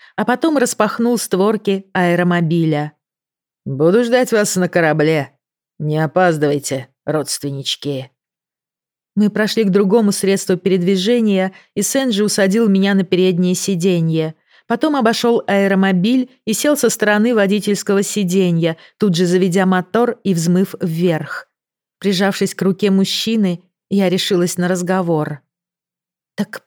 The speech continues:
почему я влюбилась в тебя с первого взгляда?" "Это особенность тартарианцев", снизошёл до ответа Сэнджи.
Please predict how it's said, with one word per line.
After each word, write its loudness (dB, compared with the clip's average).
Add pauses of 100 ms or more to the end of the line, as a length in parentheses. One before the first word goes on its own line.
почему -2
я 0
влюбилась 0
в -18
тебя -2
с -10
первого 0
взгляда?" -4 (1000)
"Это -4 (200)
особенность -2
тартарианцев", -4 (400)
снизошёл 0
до 2
ответа -2
Сэнджи. -4